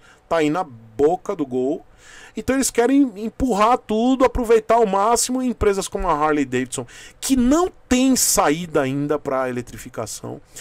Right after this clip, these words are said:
Isso, o nome disso pra mim é desespero. Harley Davidson não tem solução. Ah, tem a Livewire.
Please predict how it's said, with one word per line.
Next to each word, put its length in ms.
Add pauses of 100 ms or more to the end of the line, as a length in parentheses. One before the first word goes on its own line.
(180)
Isso, 200 (140)
o 120
nome 260
disso 280
pra 120
mim 120
é 60
desespero. 1120 (1200)
Harley 300
Davidson 360
não 160
tem 260
solução. 540 (220)
Ah, 160
tem 140
a 60 (120)
Livewire. 560